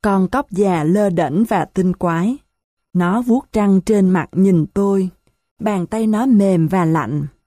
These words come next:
Sự khởi đầu bao giờ cũng giống sự vuốt ve. Bay qua, bay qua. Những đám mây mềm và ướt. Chiếc khăn tay của người đàn bà,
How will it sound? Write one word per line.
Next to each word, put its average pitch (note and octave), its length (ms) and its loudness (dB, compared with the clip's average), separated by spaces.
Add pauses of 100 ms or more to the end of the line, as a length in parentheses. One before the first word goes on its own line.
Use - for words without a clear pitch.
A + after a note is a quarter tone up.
(300)
Sự D#3 260 -2
khởi C3+ 260 -4
đầu F#3+ 300 0
bao G3 220 0
giờ E3+ 440 0
cũng F#3 260 2
giống F#3 280 2
sự A#2+ 260 -4
vuốt G3 320 -4
ve. F#3+ 360 -2 (540)
Bay G#3+ 360 -2
qua, G#3 380 -2 (240)
bay G3 360 0
qua. F#3+ 400 -2 (920)
Những G3+ 180 2
đám A3+ 280 0
mây A3 200 4
mềm F3 420 4
và D#3 180 -2
ướt. G#3 300 0 (920)
Chiếc C4+ 180 -2
khăn G3+ 280 -2
tay F#3 380 -2
của D#3+ 120 -2
người G#3 300 4
đàn D#3+ 300 0
bà, D#3+ 420 -4